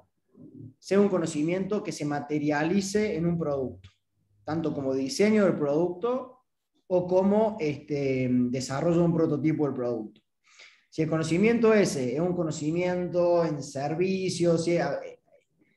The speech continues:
a ver, el conocimiento es conocimiento.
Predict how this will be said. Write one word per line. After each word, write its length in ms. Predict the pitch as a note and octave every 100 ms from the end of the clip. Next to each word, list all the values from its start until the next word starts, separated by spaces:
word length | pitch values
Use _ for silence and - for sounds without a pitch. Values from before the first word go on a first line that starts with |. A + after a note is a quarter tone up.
| _ _ _ -
a 100 | D3+
ver, 140 | D#3
el 160 | D3 C3
conocimiento 500 | D#3+ D#3 F3+ A3+ G#3+
es 60 |
conocimiento. 760 | F#3+ D#3+ D3+ E3 E3 C3 B2 -